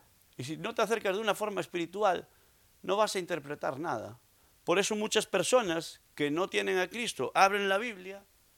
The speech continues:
la abren en cualquier sitio y pueden decir cualquier cosa. Por ejemplo, la Biblia es un libro machista. Y es verdad, si cogemos textos, los quitamos del contexto y nos puede dar la sensación de que la Biblia es un libro machista.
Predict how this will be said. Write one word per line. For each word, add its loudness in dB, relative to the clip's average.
la 6
abren 2
en -2
cualquier -4
sitio -6
y 2
pueden 0
decir -4
cualquier -4
cosa. -2
Por -10
ejemplo, -2
la 0
Biblia 0
es -4
un 0
libro 0
machista. -6
Y 2
es 6
verdad, 4
si -4
cogemos 4
textos, 6
los -4
quitamos 4
del 8
contexto 4
y 2
nos 6
puede 8
dar 10
la 2
sensación 0
de -2
que 0
la 6
Biblia 0
es -2
un -8
libro -6
machista. -10